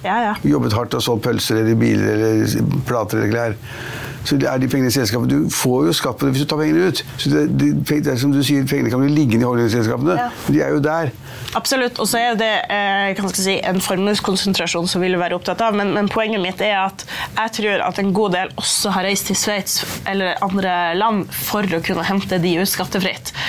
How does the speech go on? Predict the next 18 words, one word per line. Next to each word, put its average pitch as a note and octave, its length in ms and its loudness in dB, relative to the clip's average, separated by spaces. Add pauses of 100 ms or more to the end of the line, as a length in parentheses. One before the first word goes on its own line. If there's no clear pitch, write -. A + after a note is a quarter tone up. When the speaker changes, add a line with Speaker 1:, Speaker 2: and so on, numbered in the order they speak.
(140)
Speaker 1:
på G3 100 0
grunn G3+ 240 2
av F3 80 0
den, F3+ 200 0 (180)
eh, E3+ 320 0
det E3+ 100 -2
Speaker 2:
Regler - 0 -
som B2 100 2
Speaker 1:
skattehullet A2 420 2
som A#2+ 120 -2
Speaker 2:
var. A#2+ 80 -2
Speaker 1:
i - 40 -2
realiteten F3+ 520 -2
har E3 80 0
vært D3+ 140 -4
der. - 160 -6 (140)
Ja. - 160 -6
Speaker 2:
Ja. A#2 100 -8